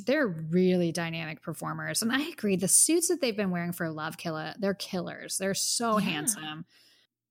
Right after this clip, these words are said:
Speaker 1: Really cool. Go with the vibe. I'm with you. I thought great performance. Great performance. So you can't argue them winning stage of the year when they do a performance like that.
Speaker 2: Yeah.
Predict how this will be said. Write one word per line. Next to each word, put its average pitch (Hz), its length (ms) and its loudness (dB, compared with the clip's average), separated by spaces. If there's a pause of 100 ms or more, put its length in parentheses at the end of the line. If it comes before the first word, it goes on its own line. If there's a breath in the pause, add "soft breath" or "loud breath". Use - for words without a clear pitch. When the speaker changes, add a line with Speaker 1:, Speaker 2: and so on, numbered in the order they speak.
Speaker 1:
Really 233 420 2
cool. 185 460 0 (240)
Go 202 200 2
with 208 160 -2
the 202 80 -2
vibe. 165 500 -2 (420)
I'm 233 180 2
with 196 240 0
you. 151 360 -8
I 180 180 0
thought 190 360 0 (720)
great 185 300 0
performance. 151 680 -2 (360)
Great 220 320 0
performance. 156 580 -4
So - 100 2
you 208 140 0
can't 262 280 2
argue 208 360 4
them 175 220 2
winning 160 380 -2
stage 165 340 -2
of 165 100 -4
the 165 80 -8
year 151 400 -8
when 180 140 -2
they 160 100 -6
do 165 160 -6
a 156 40 -8
performance 156 420 -4
like - 160 -8
that. - 280 -8
Speaker 2:
Yeah. - 300 -8